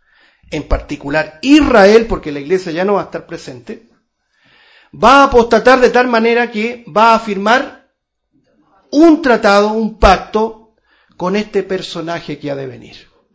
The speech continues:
¿Y cómo se llama este personaje? Aquí Pablo lo llama de una manera muy particular, "el hombre de pecado, el hijo de perdición". Fíjense que este es el usurpador,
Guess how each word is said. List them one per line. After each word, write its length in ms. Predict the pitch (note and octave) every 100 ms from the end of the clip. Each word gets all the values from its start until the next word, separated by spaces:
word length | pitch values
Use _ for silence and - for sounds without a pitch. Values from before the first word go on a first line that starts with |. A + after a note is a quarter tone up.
| _ -
¿Y 120 | E3+
cómo 240 | A#3 A#3
se 140 | G#3+ G3+
llama 140 | G3+
este 180 | G3 F#3+
personaje? 680 | F#3 F#3 F#3+ A#3 B3+ C4 _
Aquí 280 | E3 - G#3
Pablo 260 | G#3 G#3+ G3+
lo 100 | F3+
llama 280 | G3 G3+
de 60 | F#3+
una 120 | F#3
manera 300 | E3+ F#3 F3+
muy 140 | F3+ G3+
particular, 760 | F3+ - D#3 D#3 G3+ A#3+ - _ _ _ _ _ _ _ -
"el 240 | E3 F3
hombre 440 | C4 D4+ C#4+ C4+
de 220 | A3 C4 D4
pecado, 840 | B3+ B3+ A3 G#3+ B3 B3 - _ _ _ _ _ -
el 280 | E3+ E3+ G3
hijo 360 | B3+ - B3+
de 520 | G#3+ A3+ C#4 - _ _ _
perdición". 1120 | G#3+ B3+ C4 A#3+ G#3+ A3 - F#3+ D3 G2+ - _ _ _ _ _ _ _ _ - -
Fíjense 420 | - G#3 A#3 A#3 A3
que 140 | G3+
este 180 | G#3+ A3
es 120 | G#3+
el 100 | F#3+
usurpador, 600 | F#3 F#3 F#3 D#3+ G3+